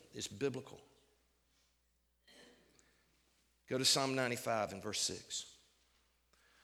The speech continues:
"Oh, come, let us worship and bow down. Let us kneel before the Lord, our Maker." Yeah, I think we, you know, it's good when we can kneel together.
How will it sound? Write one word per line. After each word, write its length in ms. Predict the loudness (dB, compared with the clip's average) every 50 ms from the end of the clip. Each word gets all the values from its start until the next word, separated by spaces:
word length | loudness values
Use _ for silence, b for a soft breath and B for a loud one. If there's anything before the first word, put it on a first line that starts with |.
| b b 2
"Oh, 220 | 6 6 6 6
come, 440 | 6 2 0 2 2 2 2 4 4
let 160 | 4 4 4
us 200 | 2 0 -2 -2
worship 420 | -2 -2 -2 -2 -2 -2 -4 -4 -6
and 240 | -6 -6 -6 -6 -4
bow 280 | -2 0 0 0 0
down. 420 | -2 -2 -4 -6 -6 -6 -8 -4 0
Let 200 | 4 4 4 4
us 200 | 4 4 2 2
kneel 380 | 2 0 2 2 2 2 2
before 380 | 2 0 -2 -4 -2 -2 -2 -2
the 100 | -2 -2
Lord, 460 | -4 -2 -2 0 0 -2 -2 -4 -8 -6 -4
our 140 | -4 -2 -2
Maker." 440 | -4 -6 -8 -10 -10 -12 -16 -20 -20 -20 -20 -20 _ _ _ _ _ _ _ _ _ _ _ _ _ _ _ _ _ _ _ _ _ _ _ _ _ _ _ _ _ _ _ _ _ -10
Yeah, 140 | -8 -6
I 40 | -4
think 220 | -2 -2 -4 -2 0
we, 180 | 0 -2 -2 -2 -6 -16 -20 -20 -20 -18 -12
you 140 | -8 -6 -4
know, 140 | -2 -2
it's 260 | -2 -2 -2 -4 -4 -4
good 280 | -2 0 0 0 0
when 180 | -2 -6 -6 -6
we 100 | -8 -8
can 260 | -8 -10 -10 -8 -6
kneel 240 | -4 -4 -4 -4 -4
together. 540 | -6 -10 -10 -8 -8 -8 -6 -8 -8 -8